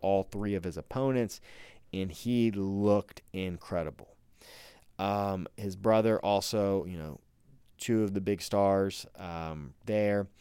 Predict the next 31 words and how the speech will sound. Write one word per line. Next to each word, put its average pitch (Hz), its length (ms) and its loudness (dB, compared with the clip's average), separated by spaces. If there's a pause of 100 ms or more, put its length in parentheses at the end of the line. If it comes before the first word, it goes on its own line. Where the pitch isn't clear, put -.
(480)
Um, 92 320 -6
I 87 80 -6
thought 85 200 -2
Grace 95 300 -2
Gundrum 113 520 4
was 104 140 2
a 104 60 0
huge 110 380 -4
star. 104 240 6
I - 20 4
mean, 104 140 0
that - 160 -4
twister 110 360 -2
she 98 140 -6
hit 107 460 0
is 95 160 -8
one 98 280 -2
that 85 180 -2
will 95 120 -2
be 92 160 -4
watched 92 460 -2
for 92 160 -6
years 92 280 -4
to 87 100 -8
come. 104 480 -2
And - 20 -4
it'll 87 160 -4
<laughs> - 160 -8
definitely 107 340 0
be 101 140 0
on 98 100 0